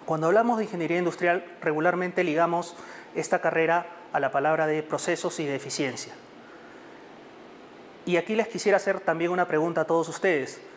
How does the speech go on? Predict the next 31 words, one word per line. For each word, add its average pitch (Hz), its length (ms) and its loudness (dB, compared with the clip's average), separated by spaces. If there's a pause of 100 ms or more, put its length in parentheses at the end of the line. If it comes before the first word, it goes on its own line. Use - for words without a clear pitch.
(340)
Eh, 156 480 0 (720)
¿en 180 140 2
qué 240 120 0
tipo 240 260 2
de 180 120 6
rubro 190 360 4
o 160 160 2
en 160 80 0
qué 202 120 -2
tipo 185 500 2
de 156 120 2
empresa 170 580 0 (100)
no 175 100 -2
existen 190 440 -4
procesos? - 640 -6 (1160)
Creo 185 200 2
que 185 100 0
no 180 80 0
vamos 190 260 2
a 180 120 -2
poder 170 160 4
encontrar, 165 580 2 (380)
eh, 143 340 0
ninguna 156 300 -2
empresa 175 400 2
o 180 60 4
rubro 175 360 2
que 160 100 -2
carezca 151 380 0
de 135 160 -2
ellos. - 340 -12